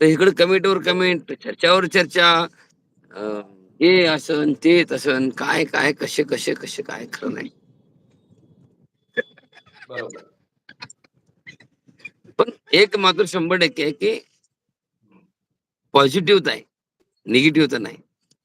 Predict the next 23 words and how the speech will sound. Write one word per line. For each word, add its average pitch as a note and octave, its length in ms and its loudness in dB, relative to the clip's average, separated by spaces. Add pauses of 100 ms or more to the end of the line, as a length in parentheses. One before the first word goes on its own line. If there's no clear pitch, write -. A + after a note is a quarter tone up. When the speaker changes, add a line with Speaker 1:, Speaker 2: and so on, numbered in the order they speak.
(360)
Speaker 1:
फक्त D#3+ 200 0
वेगळे F3 380 4
अँगल F3 300 2
वापरावं E3 360 2
लागतील. D3 340 -4 (640)
अं, B2 320 0
त्यांचं C#3+ 240 4
म्हणणं D#3+ 300 6
कळलं D#3+ 260 4
मला B2+ 240 0
काय A#2+ 240 -6
ते, D#3 280 -8 (200)
मला B2+ 180 -4
ह्या C#3+ 100 -2
सगळ्या D3 200 0
गोष्टी D3 200 -4
स्पष्ट - 240 -4
करता C#3 260 0
येणार C#3 220 2
नाही. B2 180 -8 (500)
पण, G3 160 4 (1500)
पण F#3 360 4 (100)
आपल्याला, D#3+ 760 2